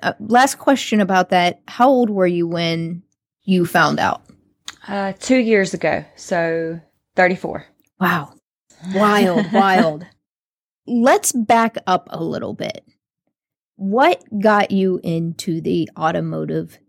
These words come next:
Speaker 1: industry? What, what made you catch the bug?
Speaker 2: Well,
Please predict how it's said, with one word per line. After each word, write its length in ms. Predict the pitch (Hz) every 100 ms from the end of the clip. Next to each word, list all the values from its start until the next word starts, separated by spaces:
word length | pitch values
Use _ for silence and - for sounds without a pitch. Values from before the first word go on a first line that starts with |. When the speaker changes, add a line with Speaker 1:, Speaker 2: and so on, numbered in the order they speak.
| -
Speaker 1:
industry? 760 | 180 156 143 - 101 95 185 _ _ _ _ _ _ _ _
What, 220 | - 233 -
what 180 | 226 247
made 200 | 277 233
you 80 | -
catch 340 | 208 190 -
the 100 | 180
bug? 360 | 156 151 - - _ _
Speaker 2:
Well, 720 | - 262 214 240 262 311 -